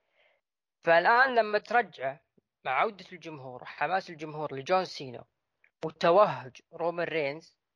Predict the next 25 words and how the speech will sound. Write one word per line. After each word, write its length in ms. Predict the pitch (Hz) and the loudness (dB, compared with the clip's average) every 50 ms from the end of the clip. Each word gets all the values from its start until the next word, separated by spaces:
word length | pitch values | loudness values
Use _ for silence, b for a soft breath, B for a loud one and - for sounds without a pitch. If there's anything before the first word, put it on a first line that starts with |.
| _ _ _ _ | _ _ _ _
أنا 160 | 139 131 120 | -10 -8 -8
أشوف 280 | 127 - - 156 - - | -8 -8 -8 -10 -10 -8
أنه 160 | 147 143 147 | -4 -2 2
رومان 260 | 147 151 151 151 156 | 2 2 2 2 0
رينز 200 | 160 160 135 - | 0 0 0 0
هذه 180 | 147 156 143 143 | -2 -2 -2 -2
النسخة 340 | 139 156 160 - - 190 196 | -4 -4 -6 -2 0 0 2
جيد، 480 | 180 190 202 175 139 127 123 _ _ _ _ _ _ _ _ _ | 4 2 2 2 0 -8 -16 _ _ _ _ _ _ _ _ _
رائع، 380 | - 170 175 156 131 127 120 - _ _ _ _ _ _ _ _ _ _ - | 2 4 4 4 4 2 -2 -4 _ _ _ _ _ _ _ _ _ _ -4
عكس 220 | 185 180 - - | -4 -4 -4 -10
النسخ 400 | 190 180 190 - - 165 - - | -8 -8 -8 -8 -10 -10 -8 -6
الماضية. 360 | - 139 156 165 156 135 127 | -8 0 2 2 2 2 0
أنا 200 | 131 139 156 - | -4 -2 0 2
راح 140 | 214 233 254 | 4 4 2
نجيب 320 | 285 311 285 - 320 269 196 | 2 -2 -6 -4 -4 -2 -2
نقاش 680 | 151 139 143 143 135 135 135 139 - - 156 143 135 143 | -2 -4 -4 -6 -8 -8 -10 -6 0 0 0 0 0 -6
رومان 260 | 143 139 131 131 127 | -6 -6 -6 -8 -10
وسينا. 440 | 127 120 - - 135 123 117 113 - _ _ _ _ B B B B B B B B B B B B B B _ | -10 -12 -12 -12 -12 -10 -10 -12 -14 _ _ _ _ B B B B B B B B B B B B B B _
ومع 200 | - 160 190 190 | 2 4 4 4
دخول 340 | 202 196 214 - 277 262 233 | 4 4 0 4 4 2 2
فين 200 | - 220 214 190 | 0 -6 -6 -2
بلر، 220 | 175 185 151 131 | -2 0 0 0
فهذه 680 | 127 - _ - 170 - - _ 180 214 277 320 359 330 | -2 -4 _ 0 0 0 0 _ -2 2 2 2 2 0
الثلاث 460 | - _ - 220 233 254 226 - 185 | -8 _ -4 0 0 0 -2 -4 -16
نجوم، 400 | 170 160 147 160 156 135 - | -20 -18 -16 -16 -16 -16 -18